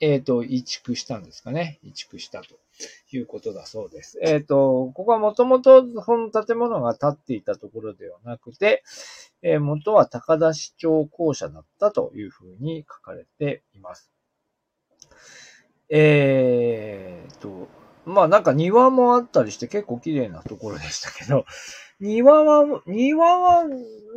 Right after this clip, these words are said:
ど-、どうだ、<laughs> もともと、あの、庭も復元したんですかね。ちょっとそこはわかりませんでした。はい。とっても綺麗なところでした。で、中はね、中にはあの、レストランもあって、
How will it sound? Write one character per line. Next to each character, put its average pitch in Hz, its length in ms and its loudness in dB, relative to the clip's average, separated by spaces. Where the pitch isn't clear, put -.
ど-、 254 200 -4
ど 202 120 -2
う - 20 -2
だ、 - 360 -6
<laughs> - 0 -
も 202 120 -4
と 262 100 2
も 262 100 0
と、 226 280 4
あ 202 160 2
の、 190 140 -2
庭 220 260 6
も 320 140 0
復 247 240 -2
元 233 200 2
し - 60 -10
た 208 120 0
ん - 40 -8
で - 60 -14
す - 80 -20
か - 80 -20
ね。 - 160 -20
ち - 80 -10
ょ - 20 -10
っ - 20 -10
と 160 120 -10
そ 175 120 -16
こ 208 100 2
は 190 80 4
わ 170 140 0
か 175 80 0
り 165 100 -4
ま 156 140 -6
せ 151 120 -6
ん 110 80 -12
で 76 120 -20
し - 80 -20
た。 - 220 -20
は 135 160 -2
い。 101 80 -10
と - 140 -12
っ 147 40 -16
て 156 120 -14
も 151 140 -6
綺 151 120 -8
麗 120 160 -4
な 82 120 -20
と - 200 -20
こ 92 60 -20
ろ - 60 -20
で - 60 -20
し - 100 -20
た。 - 180 -16
で、 196 220 -4
中 226 300 0
は 127 120 6
ね、 160 420 -4
中 180 260 -2
に 123 100 -8
は 104 140 -8
あ 104 40 -12
の、 104 140 -18
レ 123 120 -10
ス - 100 -20
ト 107 100 -14
ラ 101 100 -8
ン 90 40 -14
も 85 140 -20
あ - 40 -20
っ - 240 -20
て、 135 320 0